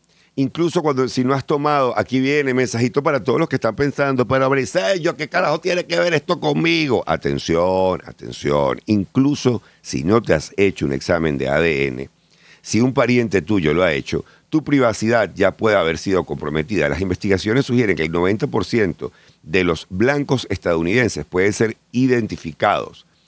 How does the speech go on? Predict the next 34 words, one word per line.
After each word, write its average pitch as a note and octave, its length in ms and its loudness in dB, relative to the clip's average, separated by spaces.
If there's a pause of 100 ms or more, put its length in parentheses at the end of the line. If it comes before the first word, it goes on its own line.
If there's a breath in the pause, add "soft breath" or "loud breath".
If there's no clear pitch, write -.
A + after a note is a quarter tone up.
(300 soft breath)
en F2 160 0
sitios C#3 460 0
webs A2 320 0
de D2 160 -2
genealogía, A2+ 800 2 (340 soft breath)
inclusive A#2 800 2 (160 soft breath)
si - 180 -2
no A2+ 120 2
han A#2 100 4
sometido G#2+ 540 2
su F2 140 -2
propio E2+ 360 2
A E2 80 4
D D2+ 220 0
N. A#1+ 200 -16 (320)
¿Qué G2 120 -4
te A2 100 0
parece F2 360 0
esta G#2 160 0
belleza? E2 520 -2 (2000)
La, B2 420 0
el A#2 200 0
hecho B2 220 0
de E3+ 80 -2
que A2+ 120 -2
se A2+ 100 0
hayan A2+ 180 2
involucrado A2 520 0
en B2 100 0
estos B2+ 260 -2
gigantes F2+ 360 -2
como G2 200 2
Facebook, A2 680 -2 (100)
ad-, F#2+ 340 0